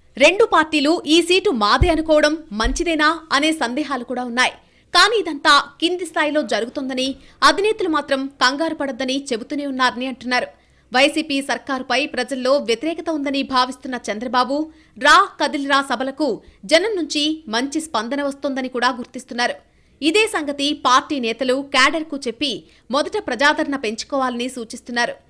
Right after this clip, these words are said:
ఎంతమంది నేతలు అలా పనిచేస్తున్నారో కూడా మానిటరింగ్ జరుగుతుందనే వాదన వినిపిస్తోంది.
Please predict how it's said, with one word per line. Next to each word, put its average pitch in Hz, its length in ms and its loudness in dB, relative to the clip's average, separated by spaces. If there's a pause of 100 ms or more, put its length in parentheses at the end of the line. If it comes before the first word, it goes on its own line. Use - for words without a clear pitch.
(300)
ఎంతమంది 285 580 2
నేతలు 277 340 0
అలా 254 200 4
పనిచేస్తున్నారో 285 760 -6
కూడా 269 380 4 (160)
మానిటరింగ్ 302 500 0
జరుగుతుందనే 247 520 -4
వాదన 220 380 0
వినిపిస్తోంది. 240 640 -8